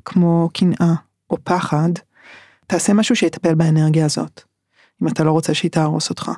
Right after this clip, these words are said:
כשיש בתוכך כאב, הדבר הראשון הוא להביא את המודעות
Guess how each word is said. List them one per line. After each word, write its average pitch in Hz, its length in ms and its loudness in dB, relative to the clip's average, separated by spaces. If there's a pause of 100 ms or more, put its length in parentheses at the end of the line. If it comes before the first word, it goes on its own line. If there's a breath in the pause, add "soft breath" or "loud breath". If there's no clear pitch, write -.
(1040 loud breath)
כשיש 180 340 2
בתוכך 208 480 -2
כאב, 208 440 0 (220)
הדבר 175 240 2
הראשון 202 640 2
הוא 202 100 4
להביא 170 340 2
את 202 120 -4
המודעות 185 800 0